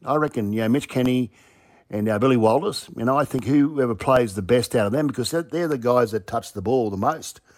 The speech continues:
in a game of rugby league. So their decision-making and, um, their execution is really, really important. So,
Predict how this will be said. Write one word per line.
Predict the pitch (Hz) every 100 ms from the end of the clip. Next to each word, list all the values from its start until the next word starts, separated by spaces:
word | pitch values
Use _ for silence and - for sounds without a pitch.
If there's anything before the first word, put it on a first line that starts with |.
| _ _ -
in | 110
a |
game | 104 107
of | 101
rugby | 107 95
league. | 98 160 139
So | - 117
their | 113 156 147
decision-making | 110 131 117 117 117 120 123 113 104 98 - _ _ _ -
and, | 101
um, | 98 101 101 95 - _
their | - 127 127 135
execution | 123 110 - 127 143 -
is | 95 95
really, | 113 120
really | 104 101 95
important. | 87 - 151 95 82
So, | - 110 110